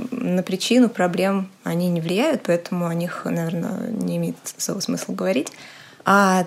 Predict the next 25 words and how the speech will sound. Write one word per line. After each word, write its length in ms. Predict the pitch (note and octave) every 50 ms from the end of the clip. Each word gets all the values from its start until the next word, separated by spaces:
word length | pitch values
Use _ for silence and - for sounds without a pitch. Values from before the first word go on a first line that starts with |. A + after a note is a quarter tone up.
| - - -
терапевтические 640 | - G#3 F#3+ F3+ - - B3+ B3+ - - - A3 A3+
тоже, 160 | A3 G3+ F3+ -
в 20 |
свою 180 | - - E3+ E3+
очередь, 240 | E3 - - - -
бывают 300 | F#3 F3 E3+ F3+ F3 -
разных 360 | F3 E3+ E3 F3+ D#3+ - -
видов. 360 | G#3 B3+ C4 B3 G3 - - - - - -
Например, 360 | - F3 F3 - G3 G3+ G3
бывают, 400 | F3 E3+ F3 F3 E3+ E3 E3 - -
э, 60 | F3+ F3 F3+ F3 - -
ополаскиватели 540 | - - F3 E3 E3 - - - - - E3
со 160 | D#3+ - D#3
фтором, 580 | - - - G#3 A#3 B3 A#3 G3+ F#3 F3+ F3 E3+
бывают, 380 | E3 E3 E3+ E3+ E3 E3 E3 - -
э, 220 | F3 E3+ E3+ F3 F3 - - - - -
с 100 | - -
хлоргексидином 1000 | - - F#3+ F3 F3 E3 E3 D#3+ - - - E3 D#3+ E3 G3 G#3+ G3 F#3 F3 E3
и 40 | D#3+ E3+
какими-то 400 | F#3 - F3 E3 D#3+ - - E3
другими 420 | E3 - - F3+ G3 G3 F3+ E3+
антимикробными 720 | E3 E3 E3 E3 - E3 E3 - F3 E3+ E3 E3 E3 E3
компонентами. 760 | - - E3+ D#3+ F3 F3 F#3 G3+ G#3+ G#3 - E3+ E3+ F3 F3 - - - - - - - - _
И, 400 | - F3 F3+ F3+ F3+ F3+ F3 E3+ E3+
э, 280 | E3+ E3 E3 E3 D#3+